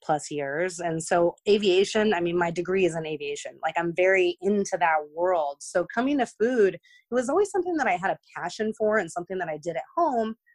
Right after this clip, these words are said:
but nothing that I ever pursued outside of that. And so not having, like, real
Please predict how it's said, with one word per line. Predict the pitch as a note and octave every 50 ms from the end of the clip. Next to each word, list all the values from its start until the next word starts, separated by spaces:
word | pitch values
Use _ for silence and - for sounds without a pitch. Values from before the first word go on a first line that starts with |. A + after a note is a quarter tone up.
| _ _ _ _
but | - G#3 G3 F#3 -
nothing | G3 G3+ G3+ G#3+ A3 A3+ - C4 B3+ B3 A3+
that | G#3 F#3
I | F3+ E3+ D#3 E3+
ever | F#3 F3 F3 E3+ - _ -
pursued | - F#3 F3 E3+ - - - G#3+ G#3 G3 F3 - E3+
outside | D#3 - - - E3 F#3 A3+ G3
of | D#3 C#3
that. | - B2+ - - - _ _ _ _ _ _ _ _ _ - G3+
And | G3 G3 F#3+ F#3 F#3 F3+ F3 E3+ D#3+ - _ _
so | G3 - - G#3 F#3+
not | F#3+ F#3+ G3 G3 G#3+ A3 -
having, | D3+ C#3 E3 D#3+ F3 F3 G3 F#3+ F#3+ G3
like, | F3 E3 D#3 - D#3
real | D#3+ E3 F3+ F#3+ F#3 F3+ F3 F3